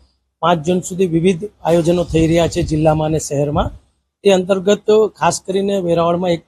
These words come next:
આની પહેલા પણ રેલી થઈ ગઈ. હવે આવ-, આવનારા, એટલે કે આવતીકાલે,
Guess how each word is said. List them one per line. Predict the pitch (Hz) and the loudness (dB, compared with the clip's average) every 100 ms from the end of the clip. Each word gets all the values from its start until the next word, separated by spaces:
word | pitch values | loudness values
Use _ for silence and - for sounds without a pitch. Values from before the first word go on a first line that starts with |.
| - | -6
આની | 160 160 | -2 -2
પહેલા | 165 180 | -2 -2
પણ | 185 180 | -2 -2
રેલી | 185 185 | 0 -2
થઈ | 180 | -4
ગઈ. | 190 233 | -6 -4
હવે | 185 | -4
આવ-, | 151 165 156 156 151 - | -2 -4 -4 -4 -6 -6
આવનારા, | 160 165 175 175 | -4 -2 -2 -2
એટલે | 165 170 | -2 -4
કે | 160 175 170 156 _ _ _ - | -4 -2 -2 -4 _ _ _ -4
આવતીકાલે, | 160 190 180 190 214 | -2 -2 0 2 0